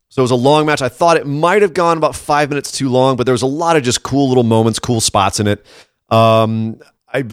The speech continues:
I definitely think that this, if this was your first introduction to New Japan and you're just watching Jericho to watch Jericho, you probably were shocked at how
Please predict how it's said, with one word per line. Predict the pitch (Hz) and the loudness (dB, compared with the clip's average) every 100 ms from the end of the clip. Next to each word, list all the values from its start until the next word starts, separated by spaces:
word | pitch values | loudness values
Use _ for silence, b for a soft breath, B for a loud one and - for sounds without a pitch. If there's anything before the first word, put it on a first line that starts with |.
| - | -2
I | 139 | -2
definitely | 120 87 143 147 135 127 | 0 2 2 2 -2 -2
think | - 123 117 | -2 -4 -2
that | 110 - | -6 -2
this, | 117 - - b b b | 0 -2 -6 b b b
if | 139 123 - _ | 0 0 -4 _
this | - 151 165 | 0 0 2
was | 131 | 0
your | 139 - | 0 -2
first | - 139 143 - - - - | 0 2 2 -2 -8 -14 -6
introduction | 135 131 131 127 | -2 0 0 -2
to | 120 | -4
New | 120 | -2
Japan | 107 - 117 117 | -2 -2 0 0
and | 110 | 0
you're | 113 117 | 0 2
just | 110 | 0
watching | 92 113 117 120 | 0 0 0 -4
Jericho | 104 110 117 120 110 | -4 -2 0 2 0
to | |
watch | 101 104 - | 2 0 -2
Jericho, | - 101 110 135 135 139 - b b b _ 113 | -6 -4 -2 0 0 0 -6 b b b _ -6
you | 135 | -2
probably | 151 139 131 123 120 | 2 0 0 -2 -4
were | 107 107 | -4 -4
shocked | 101 - 135 107 92 - _ _ _ _ - | -6 -4 -2 -2 -4 -16 _ _ _ _ -6
at | 117 | -4
how | 98 117 113 107 101 | 0 0 2 0 -2